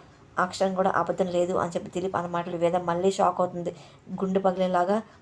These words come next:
బాగా చూస్తూ ఉంటుంది. "శ్రీకర్ మీద అటాక్ జరిగింది, అన్ని టెస్టులు చేయాల్సి వచ్చింది, పిల్లలు కానీ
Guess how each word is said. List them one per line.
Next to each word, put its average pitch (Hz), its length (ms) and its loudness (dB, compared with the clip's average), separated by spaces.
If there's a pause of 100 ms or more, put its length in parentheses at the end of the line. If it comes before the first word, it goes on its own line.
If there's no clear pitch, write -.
బాగా 180 300 6
చూస్తూ 196 360 0
ఉంటుంది. 196 300 0
"శ్రీకర్ 196 300 0
మీద 196 100 -2
అటాక్ 185 240 0
జరిగింది, 175 320 -2 (300)
అన్ని 190 180 0
టెస్టులు 196 260 0
చేయాల్సి 185 240 2
వచ్చింది, 175 320 -6 (640)
పిల్లలు 208 300 4
కానీ 190 260 0